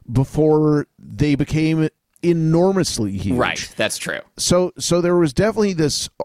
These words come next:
Speaker 1: alternative music movement prior to grunge. I just didn't know whether it was called alternative by anybody, and if it wasn't,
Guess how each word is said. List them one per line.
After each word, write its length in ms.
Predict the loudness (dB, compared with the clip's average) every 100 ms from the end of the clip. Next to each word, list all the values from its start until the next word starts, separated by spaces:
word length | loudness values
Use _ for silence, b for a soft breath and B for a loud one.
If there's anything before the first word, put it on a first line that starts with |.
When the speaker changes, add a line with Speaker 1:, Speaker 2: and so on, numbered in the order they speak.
| -2
Speaker 1:
alternative 500 | -2 0 -2 0 -2
music 420 | 0 0 0 -4
movement 720 | -2 2 2 2 -4 -6 -10 b b b b -2
prior 340 | 0 0 0
to 140 | -2
grunge. 520 | -2 0 0 0 -2 -6 -4
I 160 | -2
just 200 | -2 -2
didn't 320 | -4 -4 -4 -2
know 180 | 0
whether 380 | 2 2 0 -2
it 60 | -2
was 200 | -6 -8 -14 _ -14
called 460 | -8 0 2 2
alternative 720 | 0 -2 -4 -4 -2 -4 -6 -6
by 140 | -6
anybody, 880 | -4 -4 -6 -8 -6 -4 -4 -4 -8 B B -4
and 160 | -2
if 140 | 0 0
it 80 |
wasn't, 540 | 0 2 2 0 -2